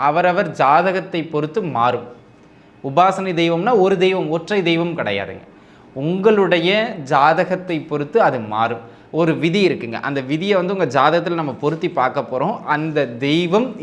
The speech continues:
என்னன்னு கண்டுபிடிக்க போறோம். அந்த தெய்வத்தை நாம் வழி-, வழிபடுகின்ற பொழுது, அந்த தெய்வத்தினுடைய நாமாவளியை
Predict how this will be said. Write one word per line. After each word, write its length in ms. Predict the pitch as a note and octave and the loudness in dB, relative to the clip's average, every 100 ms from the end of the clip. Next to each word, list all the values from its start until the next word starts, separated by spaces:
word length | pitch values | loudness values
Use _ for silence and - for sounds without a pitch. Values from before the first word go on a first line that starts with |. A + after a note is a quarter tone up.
| D3 | -2
என்னன்னு 240 | D3+ F#3 F#3 | 0 -2 -2
கண்டுபிடிக்க 440 | C#3+ D3+ D#3+ C#3+ C3 | -2 -2 -4 -4 -4
போறோம். 240 | B2+ E3 B3 - - - D#3 | -2 -2 -2 -8 -18 -4 0
அந்த 200 | E3 E3 D3 | 2 2 2
தெய்வத்தை 420 | E3+ F#3+ F#3 A3 A3 | 2 2 0 0 0
நாம் 160 | F3+ D3+ B2+ C#3+ C3 | -2 -2 -6 -6 0
வழி-, 240 | C3+ D3+ D3+ | 2 2 0
வழிபடுகின்ற 540 | D#3 E3 D#3+ D3+ C#3+ C3 | -2 0 -2 -2 -4 -2
பொழுது, 180 | D3 F#3 | -2 0
அந்த 160 | E3+ C#3+ C#3+ | -2 -2 -2
தெய்வத்தினுடைய 600 | E3 F3 E3+ D#3+ D#3 C#3 C3 | -2 -4 -4 -2 -2 -2 0
நாமாவளியை 680 | D3 F3 F#3 F#3+ F3 E3+ | 0 2 2 2 2 2